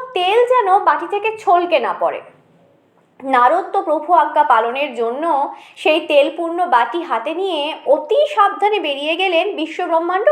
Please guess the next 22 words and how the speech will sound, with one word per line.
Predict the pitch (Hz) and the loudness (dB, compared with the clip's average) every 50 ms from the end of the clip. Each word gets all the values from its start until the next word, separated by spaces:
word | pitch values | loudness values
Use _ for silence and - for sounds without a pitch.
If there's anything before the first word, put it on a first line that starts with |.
| 605 | 2
পরিক্রমা | - 349 269 - - - 226 202 208 202 | 2 0 -2 -2 -4 -4 -2 -2 -2 -4
করতে। | - 202 202 202 - - 180 - - - - _ _ _ _ _ _ _ _ _ _ _ _ - | -4 -8 -10 -10 -6 -6 -6 -6 -6 -8 -20 _ _ _ _ _ _ _ _ _ _ _ _ -12
বিশ্বব্রহ্মাণ্ড | 233 233 - - 294 254 254 262 262 262 262 285 | -12 -10 -4 -2 0 0 2 2 0 0 0 0
পরিক্রমা | 285 262 262 262 262 - 262 254 254 269 | 4 4 2 2 2 2 2 2 2 2
করলেন, | 269 269 277 269 269 269 285 302 330 320 - _ _ _ _ - - _ _ - | 2 2 2 2 2 0 -6 -8 -10 -16 -20 _ _ _ _ -20 -20 _ _ 2
এতটুকু | 247 262 285 - - 427 427 466 480 480 480 - 571 554 587 571 571 - | 2 2 2 2 0 -2 2 2 0 0 2 4 6 6 6 4 2 -4
তেল | - 320 320 370 415 392 392 453 370 | -4 -2 0 0 2 2 2 0 2
বাটি | 285 247 220 247 294 320 | 2 0 0 0 -4 -8
থেকে | 320 381 381 453 453 | -8 -6 -4 -4 -6
ছলকে | 440 - - 339 302 302 311 302 453 466 415 392 453 554 523 | -6 -2 -2 -2 -2 -2 -2 0 0 0 2 2 0 -2 -2
নিচে | 392 330 370 392 381 403 349 294 - | -2 -2 -2 -2 0 2 2 2 2
পড়ল | 226 220 202 185 185 | 0 -2 -2 -2 -6
না। | 175 165 165 123 - - - _ _ _ _ _ _ _ _ _ _ - | -8 -6 -8 -8 -10 -14 -20 _ _ _ _ _ _ _ _ _ _ -6
নারদ | 220 226 214 220 240 233 233 - | -2 2 2 2 2 2 -2 -8
ফিরে | - - 254 254 | -14 -10 -4 -2
এলেন | 311 359 392 415 508 554 539 - | 0 2 2 2 0 -2 -4 0
আবার | 240 226 226 262 269 262 | 0 2 4 4 4 2
বৈকুণ্ঠ | 233 226 214 196 - - 190 202 202 | 2 -2 -4 -4 -6 -10 -12 -8 -8
ধামে। | 220 196 226 208 180 180 165 - - _ _ _ _ _ _ _ _ - - - | -8 -6 -6 -8 -8 -10 -12 -16 -20 _ _ _ _ _ _ _ _ -20 -4 -2
এসে | - 370 - 466 508 | -2 0 2 2 4
বললেন, | 440 427 415 427 453 494 508 453 427 480 508 - - - _ _ _ _ _ _ _ _ _ | 4 6 6 6 6 6 4 2 -2 -4 -8 -12 -20 -20 _ _ _ _ _ _ _ _ _
"প্রভু, | 359 370 370 - - 247 539 494 - - - | 2 2 2 2 4 4 4 4 4 0 -8